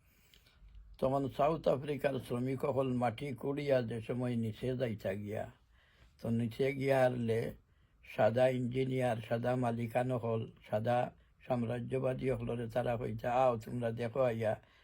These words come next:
এখন আমরা আর কোন দিকে কোনবাই কুড়িতাম, কোন সাইডে দিয়ে যাইতাম,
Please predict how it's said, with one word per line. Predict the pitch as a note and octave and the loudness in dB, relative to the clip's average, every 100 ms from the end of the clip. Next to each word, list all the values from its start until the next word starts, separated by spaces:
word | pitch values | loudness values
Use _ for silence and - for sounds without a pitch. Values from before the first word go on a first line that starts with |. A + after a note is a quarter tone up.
| _ - | _ -4
এখন | A2+ A#2+ A#2+ | 0 0 0
আমরা | A#2+ A#2 A#2 A#2 A2 - | 0 0 0 0 -2 -2
আর | A2+ G#2+ | -2 -2
কোন | C3+ C3 B2 | -2 -2 0
দিকে | B2+ B2+ A#2 | -2 -2 -2
কোনবাই | B2+ B2 A#2+ A#2 | -2 -2 0 -2
কুড়িতাম, | A2 A#2+ B2 A2 G#2+ G#2+ | -4 -4 -4 0 -2 -2
কোন | - A#2 A2 | -6 -6 -4
সাইডে | B2 A2+ A#2 | -4 -4 -6
দিয়ে | A#2 A2+ | -6 -6
যাইতাম, | G#2 G2 A2 B2 C3+ | -6 -6 -2 -2 -2